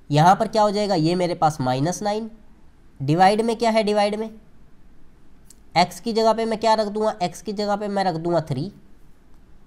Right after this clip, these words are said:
माइनस थ्री। तो ये मेरे पास कितना हो गया? ये मेरे पास ज़ीरो बाय ज़ीरो की फॉर्म बन चुकी है, ज़ीरो बाय ज़ीरो की फॉर्म बन चुकी है। मतलब क्या हुआ?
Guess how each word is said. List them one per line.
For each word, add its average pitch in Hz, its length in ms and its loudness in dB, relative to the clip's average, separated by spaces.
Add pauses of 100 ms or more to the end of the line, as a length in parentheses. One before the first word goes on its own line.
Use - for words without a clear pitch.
(400)
माइनस 151 480 2
थ्री। - 200 -18 (640)
तो 160 60 -2
ये 196 240 0
मेरे 240 220 0
पास 220 220 -2
कितना 214 280 -2
हो 202 80 0
गया? 202 120 0
ये 220 180 2
मेरे 240 220 0
पास 220 380 -2
ज़ीरो 196 460 0
बाय 208 280 4
ज़ीरो 185 260 -2
की 185 140 -6
फॉर्म 160 260 -2
बन 120 140 -2
चुकी 104 260 -14
है, 98 120 -18 (520)
ज़ीरो 220 440 2
बाय 233 240 2
ज़ीरो 233 280 -4
की 226 120 -8
फॉर्म 214 260 -4
बन 196 160 -2
चुकी 208 280 -8
है। 214 80 -2
मतलब 196 520 -4
क्या 214 140 2
हुआ? 202 460 0